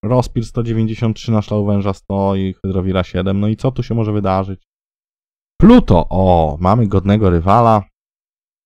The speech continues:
Aż zobaczymy, jak tutaj woda u Pluto wygląda.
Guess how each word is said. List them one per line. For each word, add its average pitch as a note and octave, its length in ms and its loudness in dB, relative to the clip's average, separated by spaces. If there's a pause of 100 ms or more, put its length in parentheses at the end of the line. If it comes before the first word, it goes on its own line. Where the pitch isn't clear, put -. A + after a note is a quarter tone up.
(280)
Aż F#2 200 0
zobaczymy, F#2 560 0
jak E2 200 -2
tutaj E2 280 -4
woda E2+ 300 0
u D2 100 -4
Pluto G2+ 400 -4
wygląda. F#2 600 0